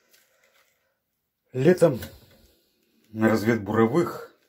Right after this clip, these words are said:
я нашел еще две подковки. Помыл их от грязи, но они очень убитые, ржавые. Тут я, вот я вижу, еще гвоздики торчат.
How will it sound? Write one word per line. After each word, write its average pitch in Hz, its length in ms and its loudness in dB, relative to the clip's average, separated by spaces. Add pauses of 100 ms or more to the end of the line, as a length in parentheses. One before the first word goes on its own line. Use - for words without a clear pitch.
(1160)
я 131 100 -8
нашел 131 540 -4 (180)
еще 107 380 -6
две 120 160 -2
подковки. - 720 -8 (1500)
Помыл 147 460 -2
их - 380 -10 (200)
от 104 100 -16
грязи, 120 560 -2 (1300)
но 139 260 -2
они 113 220 0
очень 117 260 -8
убитые, 95 560 -8 (580)
ржавые. 117 720 -4 (1000)
Тут - 240 -16
я, 98 60 -10
вот 90 120 -14
я 95 80 -10
вижу, 87 220 -10
еще - 200 -12
гвоздики 127 480 -4
торчат. - 460 -6